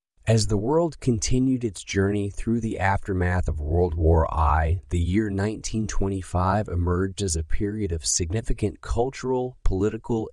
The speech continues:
and scientific developments that would shape the course of history. Join us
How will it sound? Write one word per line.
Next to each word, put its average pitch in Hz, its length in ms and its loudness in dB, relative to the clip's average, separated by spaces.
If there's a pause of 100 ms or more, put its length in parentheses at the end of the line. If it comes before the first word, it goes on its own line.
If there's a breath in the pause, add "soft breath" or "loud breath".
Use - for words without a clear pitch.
and 113 200 -6
scientific 127 840 0
developments 98 680 0
that - 120 2
would 80 160 -4
shape - 400 -2
the 98 100 -4
course 98 360 -2
of 90 100 0
history. - 560 4 (640)
Join 143 420 4
us - 360 -6